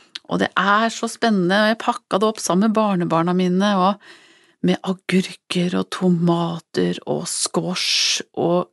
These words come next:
løk og bønner. Nei, det er stas. Jeg gleder meg virkelig til å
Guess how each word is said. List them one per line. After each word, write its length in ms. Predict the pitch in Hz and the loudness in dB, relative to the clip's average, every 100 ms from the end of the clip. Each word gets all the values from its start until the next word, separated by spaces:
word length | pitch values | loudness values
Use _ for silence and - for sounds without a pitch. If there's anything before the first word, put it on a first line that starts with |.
| - | -14
løk 920 | 165 156 170 190 190 190 180 - - | -10 -6 0 0 0 -4 -6 -14 -16
og 300 | 165 170 175 170 | -10 -6 -6 -2
bønner. 500 | 180 160 156 185 - _ _ - - | -2 0 -2 -6 -8 _ _ -4 -4
Nei, 120 | - _ _ _ _ _ _ _ - - | -4 _ _ _ _ _ _ _ -16 -14
det 140 | - - | -8 -6
er 80 | - | -4
stas. 480 | - 190 - - - _ - | -4 -4 -4 -4 -6 _ -8
Jeg 200 | 170 202 185 | -2 -2 0
gleder 360 | 214 214 160 185 | 2 2 2 0
meg 160 | 202 | 0
virkelig 320 | 190 - 247 240 - - - - | -2 0 -2 -2 -14 -18 -18 -6
til 140 | 175 | 0
å 60 | 196 | 2